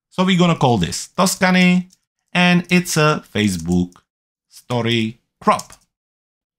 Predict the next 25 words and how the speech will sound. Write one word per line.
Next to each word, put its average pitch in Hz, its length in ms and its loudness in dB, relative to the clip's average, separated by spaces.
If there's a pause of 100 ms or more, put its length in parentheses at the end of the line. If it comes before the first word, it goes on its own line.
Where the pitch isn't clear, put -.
Once 123 280 0
we're 113 200 0
done 80 300 -4 (120)
naming 196 360 2
it, 196 280 0 (200)
we 135 100 -2
need 196 140 2
to 202 80 2
make 147 220 0
sure 147 200 0
that 113 220 -4
we 107 120 2
select 127 480 0
the 92 120 2
right 98 480 0 (180)
format. 123 480 -2 (640)
First 220 240 -2
of 196 140 0
all, 135 320 2
we 113 120 2
are 120 160 2
looking 92 360 2
for 87 440 -2
J 120 280 -2
peg. - 240 -10